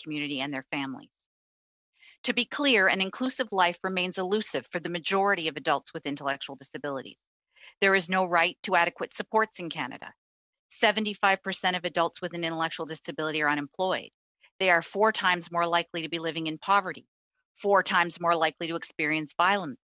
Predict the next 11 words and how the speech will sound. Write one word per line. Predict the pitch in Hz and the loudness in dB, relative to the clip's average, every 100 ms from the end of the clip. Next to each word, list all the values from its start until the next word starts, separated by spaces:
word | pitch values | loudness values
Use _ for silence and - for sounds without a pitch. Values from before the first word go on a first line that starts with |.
| - | 2
violence. | 202 190 135 - _ _ _ _ - _ | 2 2 -4 -12 _ _ _ _ -20 _
And | 190 | 0
a | 202 | 2
staggering | - 233 220 254 247 208 | 2 4 6 6 4 2
amount | 180 170 | 2 0
of | 165 | -2
people | 196 160 160 160 | -8 -4 -2 -2
with | 160 | -4
an | 160 | -6
intellectual | 160 165 160 170 | -4 -2 -2 -4
disability | 160 156 139 156 156 147 | -10 -10 -8 -6 -6 -8